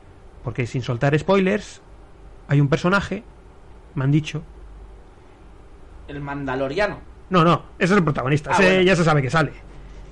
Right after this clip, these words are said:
Speaker 1: Pero hay un personaje en la serie que sal-, que sale, ya lo veréis en abril, que pues lo vas a querer comprar absolutamente todo lo que salga relacionado con él.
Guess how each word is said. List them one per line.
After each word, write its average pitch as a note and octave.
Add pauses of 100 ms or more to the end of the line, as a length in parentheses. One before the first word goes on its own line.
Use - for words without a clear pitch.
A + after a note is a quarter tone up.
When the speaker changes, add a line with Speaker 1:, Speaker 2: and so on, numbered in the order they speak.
Speaker 1:
Pero C#3
hay E3+
un F#3
personaje F3+
en D#3+
la D#3
serie F3+
que D3
sal-, C3
que -
sale, F3 (1000)
ya C#3+
lo C#3
veréis D#3+ (140)
en C#3+
abril, G3+ (1400)
que D3 (500)
pues D3
lo D3+
vas D#3
a E3
querer D#3
comprar C#3+ (240)
absolutamente D3+ (140)
todo B2+ (240)
lo C#3+
que C3
salga C#3+
relacionado C3+
con B2+
él. B2+